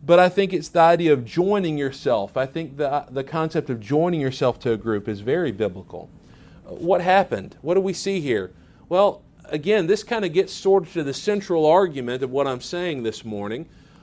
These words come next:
Paul sought to join himself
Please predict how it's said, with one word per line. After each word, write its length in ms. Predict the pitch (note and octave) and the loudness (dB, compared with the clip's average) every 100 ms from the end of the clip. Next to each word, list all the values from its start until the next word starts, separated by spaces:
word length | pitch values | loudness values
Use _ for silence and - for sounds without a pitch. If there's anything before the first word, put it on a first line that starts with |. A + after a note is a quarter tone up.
| - | -20
Paul 640 | - A3 A#3+ F#3 D3 D#3+ E3 - - | -2 2 4 6 4 2 -4 -16 -20
sought 380 | - F#3 F3+ - | -6 0 0 0
to 100 | D3+ | -4
join 380 | B2+ E3 A3 G#3 | 0 2 2 2
himself 720 | D#3+ C#3 - B2 A#2 C3+ - | 0 -2 2 4 6 4 -2